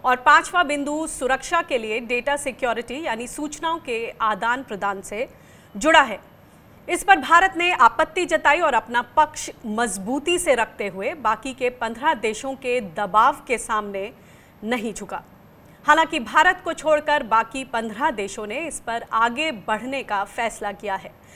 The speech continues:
लेकिन इन देशों ने भारत के इसमें शामिल होने के दरवाजे अभी खुले रखे हैं।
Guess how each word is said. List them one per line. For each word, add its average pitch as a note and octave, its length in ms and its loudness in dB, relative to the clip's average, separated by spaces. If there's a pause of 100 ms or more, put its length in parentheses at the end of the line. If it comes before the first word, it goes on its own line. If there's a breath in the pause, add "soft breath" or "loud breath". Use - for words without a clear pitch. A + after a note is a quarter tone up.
(220 loud breath)
लेकिन B3 260 2
इन D#4 260 0
देशों D#4 320 0
ने D4 180 0
भारत A#3+ 580 2
के C#4 320 -4 (220)
इसमें B3 460 -8
शामिल C4+ 640 0
होने A3+ 240 -8
के A3+ 200 -6
दरवाजे G#3 680 2 (440 loud breath)
अभी A#3 480 0
खुले D#4 300 4
रखे G#3 300 -6
हैं। F#3+ 180 -12